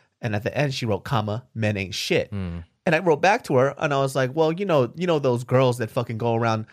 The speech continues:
Speaker 1: fucking a dude on the side, but still have the main guy pay for all of their money. I guess women are a bunch of hoes then."
Speaker 2: Yeah.
Speaker 1: Like, you can't make that generalization.
Speaker 2: Exactly, man. But I, I just feel like they,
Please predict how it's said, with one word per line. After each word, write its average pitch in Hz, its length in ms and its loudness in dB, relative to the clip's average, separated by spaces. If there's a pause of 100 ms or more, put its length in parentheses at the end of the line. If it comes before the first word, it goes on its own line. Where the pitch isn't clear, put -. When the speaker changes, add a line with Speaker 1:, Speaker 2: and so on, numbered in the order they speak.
(120)
Speaker 1:
fucking 135 340 -2
a 113 60 -2
dude 123 200 0
on 117 120 -2
the 110 80 -4
side, 117 360 2
but 110 120 -6
still 131 160 -2
have 120 140 0
the 110 60 -4
main 120 220 0
guy 107 140 2
pay - 160 -2
for 117 120 -4
all 113 140 2
of 107 80 -4
their 107 80 -2
money. 117 320 -2
I 117 60 -6
guess 117 180 -2
women 123 260 -2
are 101 60 -2
a 101 40 -4
bunch 113 180 -2
of 104 80 -4
hoes 135 180 0
then." 117 240 -10
Speaker 2:
Yeah. 104 340 0 (220)
Speaker 1:
Like, 131 100 0
you 165 80 0
can't 190 260 0
make 160 180 2
that - 160 0
generalization. 120 640 0
Speaker 2:
Exactly, 147 280 -8
man. 143 540 -4 (500)
But 139 240 0
I, 131 180 -4
I 139 40 0
just 143 220 -2
feel 170 180 0
like 165 320 0 (680)
they, 139 420 2